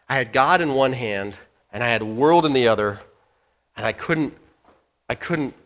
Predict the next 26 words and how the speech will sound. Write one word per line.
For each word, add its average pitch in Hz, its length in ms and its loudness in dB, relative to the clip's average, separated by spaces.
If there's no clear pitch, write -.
do 139 140 -6
both 120 300 -2
at - 100 -20
the - 60 -20
same 101 280 -8
time." - 380 -10
Right? 107 120 -6
I - 40 -8
couldn't 180 320 0
focus - 320 2
on 147 100 6
the 131 60 0
world 147 480 6
and 127 120 -4
focus 131 360 -2
on 120 140 -2
God 117 220 2
at - 80 -12
the 107 60 -12
same 98 240 -8
time. 90 200 -8
They're 110 160 -4
always 143 300 0
in 131 80 -2
different - 360 -8
hands. 101 540 -4